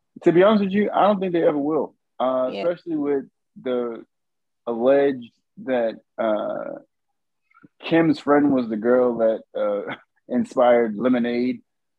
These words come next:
Speaker 1: Um,
Speaker 2: Oh, okay. <laughs>
Speaker 1: yeah, a ki-, one of Kim's friends inspired Lemonade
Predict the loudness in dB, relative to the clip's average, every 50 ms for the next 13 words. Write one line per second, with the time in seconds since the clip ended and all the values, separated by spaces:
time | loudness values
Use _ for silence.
0 | _ _ _ _ _ _ _ _ -6 -4 -2 -2 0 0 2 2 2 2 0 -2
1 | -4 -8 -10 -12 -14 -12 -12 -12 -12 -8 -8 -6 -6 -8 -8 _ -8 -8 -8 -6
2 | -4 -4 -6 -6 _ _ _ _ -4 0 2 2 2 0 -2 -6 -14 -20 -20 -20
3 | _ -20 -20 -10 -8 -6 -6 -6 -8 -10 -6 -4 -2 0 0 0 -2 -2 -2 0
4 | 2 0 0 -2 -4 -6 -4 -4 -6 -8 -8 -6 -6 -6 -2 0 2 4 4 4
5 | 4 4 4 2 4 4 4 4 4 4 4 4 2 0